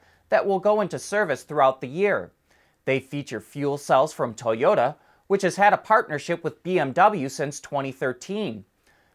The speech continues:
The fuel cells generate a continuous output of one hundred and twenty-five kilowatts, while the E V drive unit produces a total of two hundred and ninety-five kilowatts or four hundred and one horsepower. The vehicle holds six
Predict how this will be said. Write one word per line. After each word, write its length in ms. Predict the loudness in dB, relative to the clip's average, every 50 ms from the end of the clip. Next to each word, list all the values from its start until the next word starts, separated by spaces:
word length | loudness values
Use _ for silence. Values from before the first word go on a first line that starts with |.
| _
The 100 | -10 -10
fuel 340 | -8 -8 -6 -2 -2 -2 -2
cells 320 | -2 0 0 0 0 0
generate 640 | -4 -4 0 2 2 2 2 2 2 0 0 -2 -4 -4
a 80 | -4
continuous 720 | -4 -4 -8 -8 -8 -6 -6 -4 -4 -2 -2 -2 -2 -4 -2 2
output 440 | 2 4 4 2 -2 _ -2 0 0
of 160 | 0 0 -2
one 100 | -4 -6
hundred 360 | -4 -2 -4 -2 -2 -2 -4
and 120 | -6 -8 -8
twenty-five 640 | -8 -6 -6 -6 -6 -2 0 0 0 0 0 _
kilowatts, 640 | -6 -4 -2 -2 -2 0 0 0 0 0 -2 -6 -20 _ _ _ _ _ _ _ _
while 220 | 2 6 6 6 6
the 180 | 4 0 -4 -4 -6
E 160 | -4 -4 -2
V 160 | -2 -4 -4
drive 400 | -4 2 4 6 6 6 4 2
unit 360 | 0 -2 -2 -4 -4 -6 _ _
produces 500 | -10 -6 -6 -4 -6 -6 -6 -8 -6 -6
a 60 | -8
total 520 | -6 0 2 4 4 4 2 0 -2 -4 _ _ _ _ -4
of 160 | -2 -2 -2 -4
two 240 | -6 -2 0 0 2
hundred 300 | 2 0 0 0 0 -2
and 120 | 0 0
ninety-five 560 | 0 0 0 -2 -4 0 2 2 2 2 0
kilowatts 500 | -4 -4 -4 -2 2 4 4 4 4 2 -6 _
or 120 | -2 -2 -2
four 320 | -2 -2 0 2 2 2
hundred 320 | 2 0 0 0 0 0 0
and 120 | 0 0
one 180 | 2 2 0 0
horsepower. 840 | 0 0 0 0 0 -2 _ 2 4 4 4 4 2 0 -2 -8 _ _ _ _ _ _ _ _ _ _ -6
The 80 | -6 -6
vehicle 480 | -4 0 2 2 2 0 0 -4 -4
holds 500 | -4 -4 -2 0 2 2 0 -2 -4 -16 _ _
six 440 | _ -16 -14 -8 -6 -6 -6 -6 -10